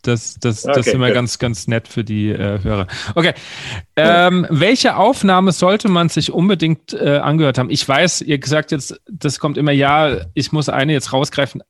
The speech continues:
Speaker 1: eine am besten. Ich weiß, das ist eine schwere Frage, aber wo ihr gleich als erstes sagt, "Das muss man einfach mal gehört haben".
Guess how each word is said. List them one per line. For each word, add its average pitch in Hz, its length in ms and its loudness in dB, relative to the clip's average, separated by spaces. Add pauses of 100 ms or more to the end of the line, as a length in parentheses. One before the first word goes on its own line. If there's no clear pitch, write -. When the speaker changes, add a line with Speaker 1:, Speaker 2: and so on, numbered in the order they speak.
Speaker 1:
eine 123 360 2
am 110 100 0
besten. 107 440 -4
Ich 113 120 -6
weiß, 117 240 0
das 117 140 -4
ist 135 140 -2
eine 143 80 0
schwere 139 320 0
Frage, 123 340 0
aber 113 220 0
wo 117 100 0
ihr 123 200 2
gleich 123 300 -2
als 117 160 -6
erstes 117 360 -6
sagt, 117 220 -4
"Das - 180 -8
muss 120 160 -6
man 113 100 -2
einfach 107 200 -4
mal 101 140 -2
gehört 98 320 -6
haben". 90 140 -4